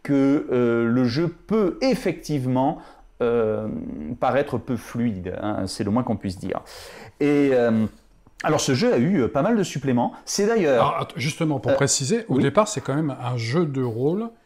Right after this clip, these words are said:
Speaker 1: Mhm.
Speaker 2: qui se veut générique de science-fiction.
Speaker 1: Oui.
Speaker 2: Il n'y a pas vraiment d'univers au départ.
Speaker 1: Si, enfin, c'est
Speaker 2: Il y a
Speaker 1: tellement
Speaker 2: la
Speaker 1: classique. T'as
Speaker 2: petite
Speaker 1: un
Speaker 2: piste.
Speaker 1: empire, tu as une république galactique, tu as un conglomérat de marchands, enfin, des choses que, qui sont très classiques.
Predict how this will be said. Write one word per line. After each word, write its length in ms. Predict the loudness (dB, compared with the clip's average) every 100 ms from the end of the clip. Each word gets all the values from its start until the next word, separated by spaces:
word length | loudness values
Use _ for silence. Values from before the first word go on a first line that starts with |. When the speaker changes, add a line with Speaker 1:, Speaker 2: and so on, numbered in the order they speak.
| _ -2
Speaker 1:
Mhm. 160 | 0
Speaker 2:
qui 100 | -2
se 160 | -4 -6
veut 280 | -4 -4 -4
générique 640 | -4 -4 -2 -4 -6 -12
de 120 | -12
science-fiction. 540 | -12 -12 -6 -4 -2
Speaker 1:
Oui. 60 | -6 -12 _ _ _ _ -14
Speaker 2:
Il 60 | -12
n'y 40 |
a 40 |
pas 160 | -4 -4
vraiment 260 | -2 -2 -2
d'univers 420 | -2 -4 -4 -6
au 80 | -8
départ. 360 | -12 -16 -18 -10
Speaker 1:
Si, 300 | -4 0 2
enfin, 220 | 2 0 -4
c'est 300 | -8 -8 -8
Speaker 2:
Il 60 | -4
y 20 |
a 40 | 0
Speaker 1:
tellement 160 | 0
Speaker 2:
la 60 | 0
Speaker 1:
classique. 500 | 0 -2 -4 -6 -12 -20 _
T'as 180 | 0 2
Speaker 2:
petite 160 | 2
Speaker 1:
un 60 | 2
Speaker 2:
piste. 280 | 4 4 2
Speaker 1:
empire, 500 | 0 2 4 4 2
tu 120 | 2
as 60 | 4
une 320 | 4 4 4
république 420 | 2 2 0 0
galactique, 720 | 2 2 2 -2 -2 -2 -2
tu 100 | -2
as 40 | -2
un 60 |
conglomérat 540 | 0 2 2 2 2 2
de 80 | 2
marchands, 600 | 0 -2 -4 -2 -2 -4 -8
enfin, 220 | -4 -4 -6 _ -4
des 80 | -2
choses 280 | 0 -2 -2
que, 300 | -2 -2 -4 -12 _ -16
qui 100 | -8
sont 220 | -4 -2 -2
très 160 | -2
classiques. 520 | 0 -2 -2 -4 -6